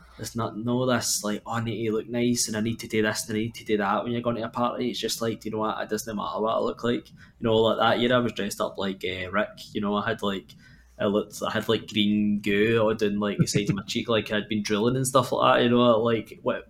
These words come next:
Speaker 1: without my actual wig on and all that, I looked like a pure riot. But it was just like, "Who cares?" You know what I mean? You're just there to have a party. Um, but no, I,
Speaker 2: Oh,
Speaker 1: as an
Speaker 2: jeez.
Speaker 1: adult, as an adult, it totally changes. Um, especially with, like, having a partner and stuff like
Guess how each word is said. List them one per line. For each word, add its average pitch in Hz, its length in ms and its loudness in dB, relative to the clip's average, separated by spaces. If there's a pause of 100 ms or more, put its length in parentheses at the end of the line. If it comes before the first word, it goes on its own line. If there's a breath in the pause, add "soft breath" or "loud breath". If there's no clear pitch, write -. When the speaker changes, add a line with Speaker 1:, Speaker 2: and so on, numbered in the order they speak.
Speaker 1:
without 135 500 6
my 120 480 6
actual 113 640 2 (580 soft breath)
wig 120 220 8
on 139 140 10
and 139 100 8
all 139 100 12
that, 135 140 10
I 113 60 4
looked 110 200 2
like 101 120 2
a - 60 -10
pure 113 180 6
riot. 110 400 6 (180)
But 120 100 4
it 113 100 4
was 120 100 2
just - 160 -2
like, 101 180 4
"Who 131 160 2
cares?" 117 440 2
You 123 80 0
know 110 60 0
what 98 140 2
I - 20 6
mean? 123 160 2
You're 117 140 2
just 120 220 -2
there 127 180 8
to 127 180 2
have 110 120 -2
a 101 60 -2
party. 135 420 0 (680 soft breath)
Um, 104 480 6
but 117 260 2
no, 139 160 8
I, 123 400 10
Speaker 2:
Oh, 247 280 6
Speaker 1:
as 139 140 8
an 139 100 10
Speaker 2:
jeez. 147 120 12
Speaker 1:
adult, 165 420 10 (200 soft breath)
as 131 100 8
an 151 100 12
adult, 180 340 10
it 139 100 2
totally 131 340 6
changes. 123 760 2
Um, 120 480 6 (760 soft breath)
especially 147 500 8
with, 139 120 10
like, 120 220 6
having 117 260 2
a 104 140 4
partner 104 380 0
and 131 120 -4
stuff 123 220 2
like 117 100 -2